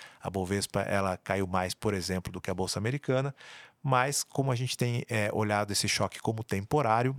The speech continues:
também não mudou nossa visão pra emergentes. Tem a ver com, é, performance de commodities, né, que ainda com a guerra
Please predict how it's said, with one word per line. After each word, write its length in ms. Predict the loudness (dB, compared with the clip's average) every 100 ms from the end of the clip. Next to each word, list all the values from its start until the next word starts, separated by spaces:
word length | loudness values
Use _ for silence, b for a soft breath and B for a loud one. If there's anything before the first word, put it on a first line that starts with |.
| -10 -2
também 240 | 0 2
não 160 | 0 0
mudou 400 | 0 2 2 2
nossa 280 | 0 0
visão 320 | -2 0 0 0
pra 100 | 0
emergentes. 500 | 0 0 0 0 -2
Tem 140 | -2
a 60 | -2
ver 160 | -4
com, 200 | -6 -10 -10 B B B -8
é, 160 | -6
performance 380 | -4 0 0 0
de 80 | 0
commodities, 640 | -2 2 2 2 0 -2
né, 160 | 0 -2
que 160 | 0 0
ainda 240 | 0 -2
com 120 | 0
a 60 | 0
guerra 400 | 2 0 0